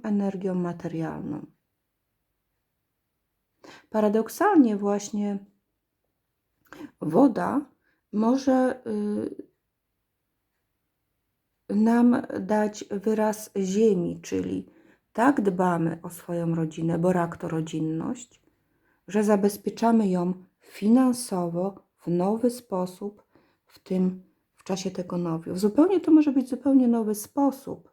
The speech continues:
dla was, dla innych. Ale nie niedoświadczony, ale właśnie w sposób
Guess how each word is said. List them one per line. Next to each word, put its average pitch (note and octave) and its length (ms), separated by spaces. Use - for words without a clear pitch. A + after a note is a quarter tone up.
dla F#3 300
was, F#3 240
dla E3+ 180
innych. F#3 580
Ale A3+ 300
nie A#3 420
niedoświadczony, F#3 1120
ale F#3+ 160
właśnie A#3+ 360
w - 60
sposób F#3+ 460